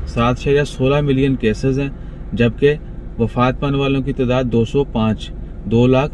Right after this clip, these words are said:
पाँच हज़ार है। उसके अलावा इंडिया में छः इशारिया ज़ीरो सात मिलियन जो है वो cases हैं और पचानवे हज़ार पाँच सौ बयालीस लोग अब तक वफात पा चुके हैं। उसके बाद तीसरे नंबर पर है ब्राज़ील।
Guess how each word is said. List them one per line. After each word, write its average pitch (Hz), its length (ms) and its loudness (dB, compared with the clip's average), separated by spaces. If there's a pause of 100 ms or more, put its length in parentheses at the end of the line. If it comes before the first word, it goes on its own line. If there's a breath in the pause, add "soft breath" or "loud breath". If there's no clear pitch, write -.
पाँच 113 260 0
हज़ार 101 360 0
है। 78 100 -6 (460 loud breath)
उसके 120 240 0
अलावा 147 260 4
इंडिया 131 420 4
में 151 240 -2 (140)
छः 127 220 2
इशारिया 127 440 2
ज़ीरो 120 300 2
सात 139 240 -4 (480 loud breath)
मिलियन 123 360 4
जो 123 140 2
है 127 80 2
वो 120 180 2
cases 123 440 0
हैं 139 120 0
और 123 380 -2 (260 loud breath)
पचानवे 127 400 2
हज़ार 127 260 0
पाँच 113 320 -2
सौ 131 100 0
बयालीस 110 460 0
लोग 117 160 2
अब 110 160 -2
तक 139 100 -2
वफात 107 480 -2
पा 123 140 0
चुके 123 280 -4
हैं। 120 180 0 (540 loud breath)
उसके 123 220 -2
बाद 139 120 2
तीसरे 135 360 0
नंबर 143 260 0
पर 143 180 -2
है 147 100 0
ब्राज़ील। 120 680 2